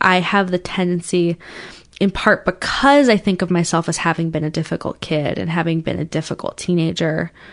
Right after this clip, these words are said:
you know, not in the typical ways, but just in the ways that it was probably, it was very difficult to be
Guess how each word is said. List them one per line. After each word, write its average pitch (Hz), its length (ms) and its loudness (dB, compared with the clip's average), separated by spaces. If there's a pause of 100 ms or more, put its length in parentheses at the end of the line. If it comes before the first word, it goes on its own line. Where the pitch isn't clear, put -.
(760)
you 180 120 2
know, 160 120 4
not 185 160 6
in 180 80 4
the 170 60 4
typical 185 500 0
ways, 170 260 2
but 151 200 -2
just - 260 -6
in 185 300 0
the 180 240 2 (1800)
ways 170 380 4
that 180 120 2
it 135 100 2
was 170 160 2
probably, 170 540 -2
it 165 100 -2
was 170 140 -2
very 165 240 -2
difficult 185 440 -6
to 180 80 -6
be 165 380 -2